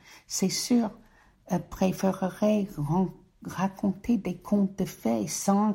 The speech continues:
camp de concentration ni bombes atomiques. Au moment de distribuer les exposés à faire à la maison,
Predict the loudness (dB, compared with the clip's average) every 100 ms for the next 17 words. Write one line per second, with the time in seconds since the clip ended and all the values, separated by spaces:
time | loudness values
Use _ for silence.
0 | -2 0 2 2 -2 -6 -4 -4 -4 -6
1 | -6 -4 -6 -2 0 2 2 2 -2 -6
2 | 2 4 4 0 -2 -4 -6 -4 -4 0
3 | 0 2 0 -2 -8 -20 _ _ _ -20
4 | -20 -20 -20 -20 _ 4 6 6 6 4
5 | 2 -2 -4 -6 4 4 4 2 4 6
6 | 8 6 6 6 4 4 0 0 -6 -2
7 | -2 2 2 2 -4 0 0 0 -4 -4
8 | -2 -4 -2 -2 0 2 2